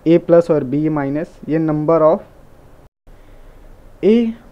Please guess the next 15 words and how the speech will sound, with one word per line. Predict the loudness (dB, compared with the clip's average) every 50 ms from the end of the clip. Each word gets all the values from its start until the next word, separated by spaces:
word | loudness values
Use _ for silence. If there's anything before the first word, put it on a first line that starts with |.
| -20 -20 -16 -8
प्लस | -4 -4 -4 -4 -6
and | -8 -8 -8 -8
बी | -6 -6 -6
माइनस, | -6 -6 -6 -8 -8 -10 -10 -12 -10
ये | -8 -8 -6
हैं | -6 -4 -4 -2 -2 -2
number | -2 -2 -2 -2 0 2 2 2
of | 2 0 -2 -4 0 2
particles | 2 2 0 -4 -4 -2 -2 -2 -2 -4 -8
in | -8 -8
solution | -10 -12 -6 -4 -2 -2 -2 -2 -4 -6 -10 -10 -10 -10 -14 -18 -20 -20 -20 -20 -20 -16 _ -2
is | -2 -2 0
more | -2 -2 -2 0 2 4 4 4 4 4
than | 4 2 2 2 0 2
the | 4 4 2